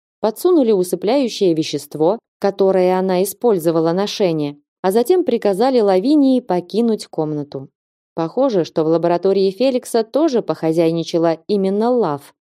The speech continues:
Заранее получив доступ, наследник сам признался в этом ещё несколько дней назад. Дальше Лавиния помнила всё смутно. Её держали взаперти в небольшом коттедже неподалёку от столицы.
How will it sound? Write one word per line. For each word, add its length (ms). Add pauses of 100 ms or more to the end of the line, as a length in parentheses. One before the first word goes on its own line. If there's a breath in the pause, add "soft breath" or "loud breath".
(240)
Заранее 560
получив 460
доступ, 560 (280)
наследник 580
сам 280
признался 560
в 40
этом 300
ещё 380
несколько 560
дней 280
назад. 520 (180)
Дальше 400
Лавиния 540
помнила 440
всё 220
смутно. 680 (300)
Её 320
держали 480
взаперти 580
в 80
небольшом 600
коттедже 600 (120)
неподалёку 720
от 160
столицы. 640